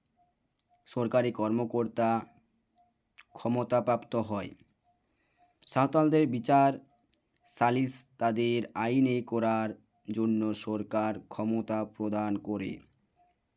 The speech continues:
খোজনা, খাজনা, সরি, খাজনা কর প্রভৃতি তাদের হাতে অর্পণ করা হয়।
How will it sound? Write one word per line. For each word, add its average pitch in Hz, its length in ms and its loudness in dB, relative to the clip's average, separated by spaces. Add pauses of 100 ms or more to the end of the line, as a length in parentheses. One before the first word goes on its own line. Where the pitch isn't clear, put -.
(260)
খোজনা, 131 640 0 (680)
খাজনা, 117 600 -2
সরি, 107 320 -4
খাজনা 127 500 0
কর 123 500 2 (680)
প্রভৃতি 127 400 0
তাদের 120 380 0
হাতে 120 400 -2 (140)
অর্পণ 120 560 -2
করা 110 280 0
হয়। 107 300 -4